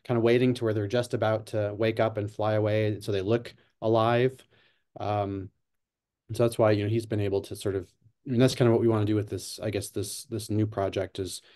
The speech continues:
is have them chilled and not moving. So I think the tripod will, will, will work well. But I've noticed a lot of people that do the handheld ant imagery,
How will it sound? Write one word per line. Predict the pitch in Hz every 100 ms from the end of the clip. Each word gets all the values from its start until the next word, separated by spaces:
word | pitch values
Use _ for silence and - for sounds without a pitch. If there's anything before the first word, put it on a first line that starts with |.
| _
is | - -
have | 117
them | 104 101 95 _ -
chilled | - 120 107 101
and | 98
not | 101 98
moving. | 101 98 98 90
So | -
I | 101
think | 175 156
the |
tripod | 104 110 104 104 101
will, | 95
will, | 98 -
will | 113 107
work | 110 104 -
well. | 98 101 101 101 _ - - _
But | 156
I've | 151
noticed | 254 339
a | 151
lot | 139
of | 139
people | 151 143 123
that | 117
do | 135
the | 127
handheld | 123 131 131 123 110
ant | 120 131
imagery, | 120 110 110 104 104 104